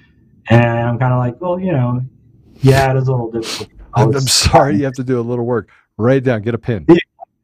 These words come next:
Speaker 1: And then you can click on all the images or where there's a video, right? And it'll take you to the document. Um, you know, so wherever the, yeah. So there you go.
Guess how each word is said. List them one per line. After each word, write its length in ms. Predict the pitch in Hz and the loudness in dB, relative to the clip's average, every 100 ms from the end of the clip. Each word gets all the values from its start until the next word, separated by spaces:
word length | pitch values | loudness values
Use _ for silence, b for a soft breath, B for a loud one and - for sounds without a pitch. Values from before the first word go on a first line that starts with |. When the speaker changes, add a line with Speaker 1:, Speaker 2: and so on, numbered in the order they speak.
| - _ _ _ _ _ _ _ - _ _ _ _ _ _ _ _ - | -20 _ _ _ _ _ _ _ -20 _ _ _ _ _ _ _ _ 2
Speaker 1:
And 80 | 143 | 4
then 60 | 156 | 4
you 100 | 156 | 2
can 140 | 147 | -2
click 380 | 127 208 196 139 | -2 0 0 -2
on 120 | 147 | -2
all 160 | 139 151 | 0 0
the 140 | 139 160 | 0 -2
images 600 | 135 104 101 101 - _ _ _ _ _ _ _ _ - | -2 -4 -6 -10 -18 _ _ _ _ _ _ _ _ 2
or 160 | 127 | 4
where 140 | 131 139 | 4 4
there's 220 | 139 131 | 4 2
a 40 | 117 | -2
video, 600 | 147 131 107 98 104 - - | -4 -2 -4 -4 -10 -12 -4
right? 260 | 117 120 123 | -2 -2 -4
And 100 | 117 | -4
it'll 140 | 120 117 | -4 -4
take 260 | 123 117 120 | -2 -2 -2
you 60 | |
to 60 | 110 | -6
the 80 | 107 | -4
document. 500 | 110 104 _ 82 _ _ _ _ _ _ _ _ - | -4 -6 _ -20 _ _ _ _ _ _ _ _ 2
Um, 560 | 110 104 101 98 95 _ _ - | 2 2 -2 -6 -8 _ _ 0
you 100 | 107 | 0
know, 260 | 104 98 _ - | 0 -6 _ -8
so 220 | - 107 | 0 2
wherever 260 | 113 123 120 | 2 -2 -2
the, 300 | 117 113 123 | -4 -6 -6
yeah. 200 | 107 - _ _ | -10 -10 _ _
So 140 | - 117 | -2 0
there 100 | 143 | 0
you 60 | |
go. 220 | 180 - | -2 -6